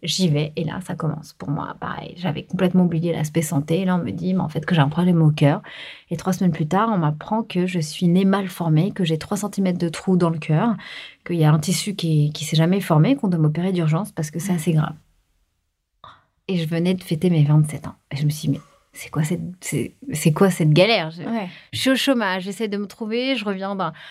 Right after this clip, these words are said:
Speaker 1: j'ai réussi toute seule, euh, par mes propres moyens, ma détermination et peut-être un peu de culot et d'énergie,
Speaker 2: Mhm.
Speaker 1: en tout cas, d'aller, euh, d'aller faire de, entre guillemets, sur une mission humanitaire. J'y suis et là, je reviens. En plus, je dois me,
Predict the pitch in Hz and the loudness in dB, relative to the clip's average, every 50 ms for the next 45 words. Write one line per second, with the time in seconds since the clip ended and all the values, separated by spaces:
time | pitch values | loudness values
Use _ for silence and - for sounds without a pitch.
0 | - - - _ - - 214 214 226 208 - - 202 190 - 254 233 - - - | -20 -20 -20 _ -12 -8 -4 -4 -4 -4 -4 -6 -8 -6 -6 -6 -6 -2 2 2
1 | 277 269 262 262 262 254 233 202 185 180 180 180 185 208 196 196 190 185 - 226 | 2 4 2 2 0 0 0 0 0 -2 -2 -2 -2 -2 -2 -4 -4 -6 -6 -6
2 | 202 - - 202 202 202 208 214 220 220 202 180 185 185 190 202 196 196 196 196 | -6 -4 -4 -2 -2 0 0 0 0 0 0 0 0 0 0 0 0 0 0 0
3 | 196 190 151 - - 208 208 208 202 185 - - 196 185 190 180 180 - 190 180 | 0 -2 -2 -4 -4 -2 -2 -2 -4 -4 -4 -4 -4 -2 -2 -2 -2 -2 -6 -6
4 | - - - 214 208 214 208 190 190 185 185 185 190 190 202 208 220 214 196 185 | -4 -2 0 2 4 4 2 2 2 2 2 2 0 0 2 2 2 2 0 -2
5 | 185 185 180 202 202 196 196 175 147 151 - - - - _ _ - 202 208 214 | -2 -4 -2 0 0 2 2 0 -2 -4 -8 -18 -20 -20 _ _ -2 0 2 2
6 | 214 226 226 226 208 196 180 175 170 160 156 160 139 180 202 208 220 214 196 - | 2 2 2 2 0 0 -2 -2 -2 -2 -4 -4 -4 -4 -4 -2 -4 -4 -6 -8
7 | - 208 190 185 190 180 180 170 165 151 160 180 - - 180 180 190 202 185 185 | -8 -6 -4 -4 -2 -2 -2 -2 -2 -4 -4 -6 -4 -2 0 0 0 0 0 0
8 | - 185 175 180 185 185 - 202 190 180 165 165 170 170 - 233 240 262 254 233 | 0 2 4 4 4 2 2 2 2 2 2 0 -2 -2 0 0 2 2 0 -2
9 | 196 185 196 180 - - - - 262 269 240 220 220 202 185 185 190 208 202 233 | -2 -4 -4 -4 -6 -8 -4 0 0 2 2 2 0 0 0 0 -2 0 0 0
10 | 277 277 226 190 - - 233 214 196 190 190 185 180 151 | 0 0 0 -2 -6 -8 -4 -2 0 0 0 0 -2 -4